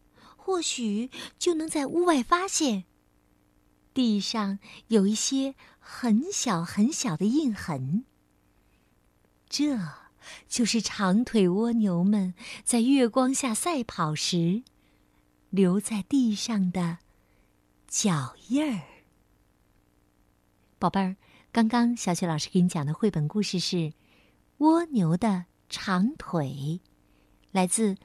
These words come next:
儿童哲学启蒙系列。宝贝儿，今天的故事啊，小雪老师就讲到这里了，感谢你的收听。接下来呀，又到了我们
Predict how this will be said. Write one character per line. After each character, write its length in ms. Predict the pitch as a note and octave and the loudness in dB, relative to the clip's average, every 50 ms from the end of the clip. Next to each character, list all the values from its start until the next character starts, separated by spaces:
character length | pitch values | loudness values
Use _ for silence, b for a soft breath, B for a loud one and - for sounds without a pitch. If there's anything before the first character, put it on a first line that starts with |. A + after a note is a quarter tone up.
| b b b b b b | b b b b b b
儿 240 | - A3 G#3+ A#3 C#4 | -2 0 2 2 0
童 300 | - - G#3 G3 G#3 A3 | 0 2 4 4 6 4
哲 200 | - - F#3+ G3 | 4 2 2 2
学 280 | A3 - - G3 F#3+ G3 | 2 2 2 2 2 2
启 240 | - - - F3 | 0 -2 -2 -2
蒙 200 | D3 C#3 C3+ C#3+ | 0 0 0 -2
系 240 | F#3 - - - G3+ | -2 -2 0 0 0
列。 300 | E3 D#3+ D3+ C#3 C#3 C#3+ - _ _ _ _ _ _ _ _ _ _ _ _ _ _ _ _ _ _ _ _ _ _ _ _ _ | 0 0 -2 -2 -6 -10 -16 _ _ _ _ _ _ _ _ _ _ _ _ _ _ _ _ _ _ _ _ _ _ _ _ _
宝 100 | - F3+ | -2 0
贝 80 | F3+ | 0
儿， 200 | G3 F#3+ F3+ G3 - B B B G#3+ B B B | 0 0 -2 -4 -10 B B B -20 B B B
今 200 | - - A3+ A3+ | 2 4 4 6
天 120 | A#3+ A3 | 6 6
的 80 | G#3+ A3 | 4 4
故 160 | - B3 A3+ | 4 2 2
事 160 | G3+ - G3+ | 2 2 0
啊， 200 | F3+ D#3+ E3 G3 G#3 | -2 -2 -4 -6 -8
小 160 | - - F3 | -4 -2 -2
雪 140 | E3 - F#3+ | -2 0 -2
老 140 | E3+ D#3+ D#3 | -2 -2 -2
师 180 | - - G3 | 0 0 0
就 400 | F#3 - G#3+ G#3 G3 F#3 F3 F3+ | 0 2 0 0 0 0 -2 -4
讲 240 | F3+ - - D#3+ C#3+ | -4 -4 -2 0 0
到 80 | D#3+ F#3+ | 0 0
这 160 | - C#4+ C4 | 0 0 0
里 140 | A#3 G3+ F3 | 0 0 0
了， 180 | F3+ F3+ G3 - B B B B B B B _ | -2 -4 -6 -8 B B B B B B B _
感 160 | - F3+ D#3+ | -2 0 0
谢 160 | D#3 - A3 | 0 0 0
你 140 | G3 F3+ D#3 | 0 0 0
的 80 | E3+ | -2
收 180 | E3+ - A#3 A3+ | -2 -2 -2 -4
听。 380 | A3 - - B3+ B3 B3+ B3 - _ _ _ _ _ _ _ _ _ _ _ _ _ _ _ _ _ _ _ _ _ _ _ _ _ _ _ _ _ _ _ _ _ _ _ _ | -4 -4 -2 0 0 0 -2 -4 _ _ _ _ _ _ _ _ _ _ _ _ _ _ _ _ _ _ _ _ _ _ _ _ _ _ _ _ _ _ _ _ _ _ _ _
接 160 | - - A#3+ A3+ | -2 0 2 2
下 140 | - A#3+ | 2 2
来 140 | G#3 F#3+ F3+ | 2 2 2
呀， 180 | F3 E3+ E3+ B B B B B B | 0 -2 -4 B B B B B B
又 180 | A3+ B3 A#3+ A3 | 6 6 6 6
到 160 | - A3 G#3 | 4 2 0
了 120 | G3+ G3 | 0 2
我 120 | F#3+ F3 D#3+ | 2 2 2
们 240 | D#3+ E3+ F3+ G3 | 2 0 0 -2